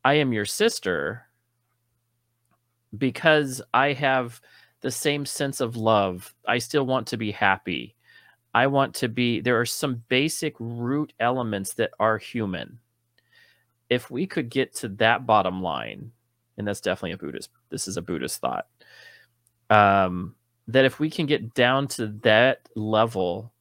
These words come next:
then the things that we think are the big issues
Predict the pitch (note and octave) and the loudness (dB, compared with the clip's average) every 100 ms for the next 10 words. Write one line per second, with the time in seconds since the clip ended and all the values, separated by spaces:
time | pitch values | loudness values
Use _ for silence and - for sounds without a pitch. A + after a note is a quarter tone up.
0 | _ _ _ _ _ _ _ _ _ _ | _ _ _ _ _ _ _ _ _ _
1 | A2 A#2 C#3+ C#3 C3+ B2+ - A#2 A#2+ B2+ | -12 2 4 4 2 -2 -8 -12 0 2
2 | A#2+ - - D3+ D#3+ F3 - C3+ F#2 B2 | 2 0 -2 0 2 -2 -2 -2 -2 -2
3 | C#3 B2+ - C3+ D3+ G#2 A2+ G#2 A2+ G#2+ | -2 -4 -4 -4 0 0 0 0 0 0
4 | G2+ A#2 - F#2 D#2 F2 - - | 2 0 0 -2 -2 -4 -6 -10